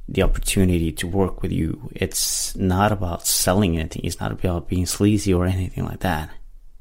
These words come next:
It's basically just an offer. So, with that said, next week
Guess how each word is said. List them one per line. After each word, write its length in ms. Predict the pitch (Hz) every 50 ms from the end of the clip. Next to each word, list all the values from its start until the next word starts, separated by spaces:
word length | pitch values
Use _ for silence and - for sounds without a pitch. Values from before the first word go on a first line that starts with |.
| - -
It's 100 | - -
basically 360 | - 151 147 151 170 156 139
just 300 | - - 107 107 - -
an 80 | - 92
offer. 440 | 87 87 90 - - - - - - - - - - - - - - - - - - - - - - - - - - - - -
So, 480 | - - - - 98 95 92 87 - - - - - - - - - - - - - - - - - - - - - - - - - - - - - - - - -
with 160 | 123 127 131
that 180 | - 110 85 -
said, 320 | - - 82 - - - - - - - - - - - - - - - - - - - - - - - - - - -
next 320 | 113 110 127 131 - -
week 420 | - 90 80 73 - - - -